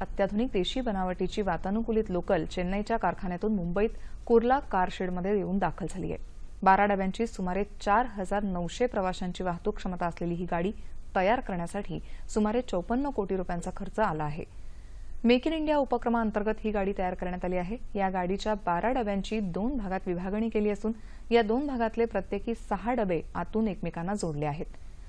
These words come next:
त्यामुळे एका डब्यातून दुसऱ्या डब्यात आतल्या आत जाता येऊ शकणार आहे. या गाडीत थंडावा निर्माण करण्यासाठी तीस टनाच्या वातानुकूलित यंत्राचा वापर केला आहे.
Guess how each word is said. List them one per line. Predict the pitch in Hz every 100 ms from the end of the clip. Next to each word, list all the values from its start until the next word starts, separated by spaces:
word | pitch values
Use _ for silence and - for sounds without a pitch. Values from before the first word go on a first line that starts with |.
| -
त्यामुळे | 214 220 220
एका | - 277
डब्यातून | 262 233 247 233
दुसऱ्या | 196 - 233
डब्यात | 226 196 196 -
आतल्या | 185 - 208 247
आत | 247
जाता | 196 180 165
येऊ | 160
शकणार | 156 156 151
आहे. | 143 156 - - - - -
या | 233
गाडीत | 240 233 294 -
थंडावा | 220 202 247 285
निर्माण | 269 226 214
करण्यासाठी | 208 202 196 190 220 233
तीस | - - 247 285 - 226
टनाच्या | 208 202 214
वातानुकूलित | 208 175 196 208 226 220 220 214
यंत्राचा | 165 175 170 175
वापर | 160 - 220
केला | 175 147
आहे. | 143 143